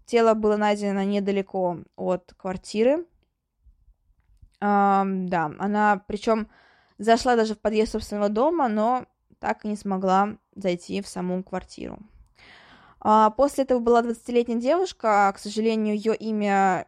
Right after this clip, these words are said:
не удалось установить, и вроде как непонятно даже, когда ее убили, то есть, э, она просто была найдена после,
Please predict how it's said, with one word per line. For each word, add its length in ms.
не 260
удалось 420
установить, 640
и 220
вроде 240
как 140
непонятно 360
даже, 160
когда 240
ее 160
убили, 380
то 160
есть, 280
э, 80
она 220
просто 240
была 160
найдена 440
после, 540